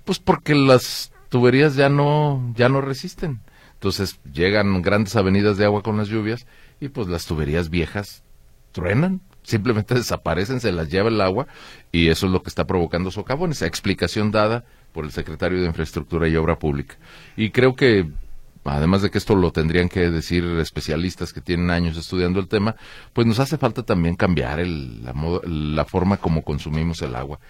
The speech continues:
Y a quienes la utilizan para, para sacar dinero, o sea, que hacen negocio con eso, pues también hay que revisar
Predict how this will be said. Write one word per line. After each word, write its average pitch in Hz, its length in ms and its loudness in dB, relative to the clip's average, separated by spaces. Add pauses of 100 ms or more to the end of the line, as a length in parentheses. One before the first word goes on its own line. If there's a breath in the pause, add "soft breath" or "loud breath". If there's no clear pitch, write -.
(320 soft breath)
Y 98 160 2
a 85 100 4
quienes 85 320 0
la 85 140 2
utilizan 92 640 0
para, 69 540 -4 (360 soft breath)
para 78 180 0
sacar 90 320 0
dinero, 87 360 2
o 95 40 -6
sea, 69 160 -8
que 92 100 -4
hacen 92 220 -2
negocio 82 360 -2
con 80 180 -4
eso, 120 220 -8 (360 soft breath)
pues 82 140 -8
también 85 360 -2
hay 107 60 -2
que 110 120 -6
revisar 95 540 0